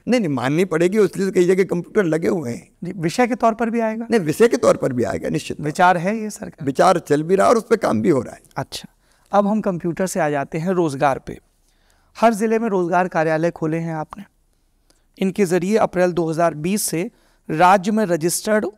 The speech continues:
Speaker 2: उनतालीस लाख बेरोजगारों में, ये मध्य प्रदेश की विधानसभा में दिया आंकड़ा है,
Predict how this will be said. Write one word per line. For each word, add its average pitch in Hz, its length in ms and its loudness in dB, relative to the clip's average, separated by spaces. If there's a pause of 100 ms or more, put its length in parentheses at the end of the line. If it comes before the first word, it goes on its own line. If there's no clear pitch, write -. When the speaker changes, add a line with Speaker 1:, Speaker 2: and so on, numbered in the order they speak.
Speaker 2:
उनतालीस 214 680 2
लाख 185 180 4
बेरोजगारों 156 640 -2
में, 151 220 -6 (800)
ये 147 140 0
मध्य 160 280 -2
प्रदेश 160 320 -2
की 156 140 -2
विधानसभा 147 580 -2
में 156 160 -4
दिया 143 200 0
आंकड़ा 139 320 0
है, 143 200 -6